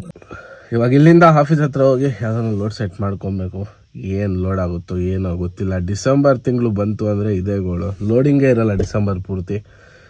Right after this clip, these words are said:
ಭಾರಿ ಸಮಸ್ಯೆ ಆಗ್ಬಿಡುತ್ತೆ. ಬೆಂಗಳೂರಲ್ಲೂ ಲೋಡಿಂಗ್ ಇಲ್ಲ, ಎರಡೆರಡು ಮೂರು ಮೂರು ದಿನ ಗಾಡಿ halt ಆಗ್ತೈತೆ. ಇಲ್ಲೂ ಲೋಡಿಂಗ್ ಇಲ್ಲ, ಏನ್ ಮಾಡೋದು ಗೊತ್ತಾಗ್ತಾ ಇಲ್ಲ.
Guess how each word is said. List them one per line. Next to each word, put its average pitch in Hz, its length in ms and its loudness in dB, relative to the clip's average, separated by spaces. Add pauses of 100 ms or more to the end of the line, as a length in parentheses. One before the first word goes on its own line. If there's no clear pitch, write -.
(240)
ಭಾರಿ 113 180 0
ಸಮಸ್ಯೆ 104 400 -2
ಆಗ್ಬಿಡುತ್ತೆ. 92 520 -4 (440)
ಬೆಂಗಳೂರಲ್ಲೂ 113 600 2
ಲೋಡಿಂಗ್ 101 340 0
ಇಲ್ಲ, 92 160 -2
ಎರಡೆರಡು 98 380 -4
ಮೂರು 101 180 -4
ಮೂರು 101 180 -4
ದಿನ 98 180 -4
ಗಾಡಿ 92 240 -4
halt 90 240 -6
ಆಗ್ತೈತೆ. 90 480 -8
ಇಲ್ಲೂ 101 240 -2
ಲೋಡಿಂಗ್ 95 380 -2
ಇಲ್ಲ, 92 180 -4 (340)
ಏನ್ 110 380 0
ಮಾಡೋದು 104 320 -2
ಗೊತ್ತಾಗ್ತಾ 90 720 -10
ಇಲ್ಲ. 85 180 -4